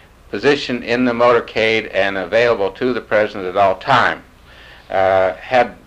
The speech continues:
this been, as a sort of, as stated, uh, prior to, uh, the assassination, I think the problem would not have existed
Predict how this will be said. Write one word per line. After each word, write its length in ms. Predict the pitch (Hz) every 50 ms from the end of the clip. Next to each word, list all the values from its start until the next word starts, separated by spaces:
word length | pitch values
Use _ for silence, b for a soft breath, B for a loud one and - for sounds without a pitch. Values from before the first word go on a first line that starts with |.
| -
this 440 | - 120 151 156 156 - - - - - _ - - - - - - - - - - - 98
been, 380 | 113 120 117 113 110 107 - - -
as 220 | - 101 104 107 104
a 100 | 101 92
sort 360 | - - 139 131 127 120 113
of, 100 | 107 95
as 160 | 87 95 -
stated, 720 | - - - 147 135 127 113 107 104 95 - - - - - - - _ - - - - - _ - - -
uh, 260 | - 85 85 87 87 85 -
prior 420 | - 127 127 127 127 123 117 107 -
to, 360 | - - 104 101 98 95 87 - b b b b b b b b b b b b - - -
uh, 520 | - 87 90 87 87 87 87 85 85 85 82 - - - _ _ - - - - _ - - - _ _ -
the 100 | - 95
assassination, 1000 | 101 98 - 123 117 113 107 - - 110 123 135 135 123 - - 92 85 87 98 - - - _ b b b b b b b _ -
I 180 | 92 95 104
think 520 | 110 - - - - 135 120 - - - -
the 80 | 107
problem 600 | 107 - - 123 117 113 107 98 104 101 98 95 b b b b b _
would 140 | - 107 101
not 240 | 95 107 113 104 101
have 140 | 110 104 90
existed 640 | 92 90 - - 147 165 - - - - 95 -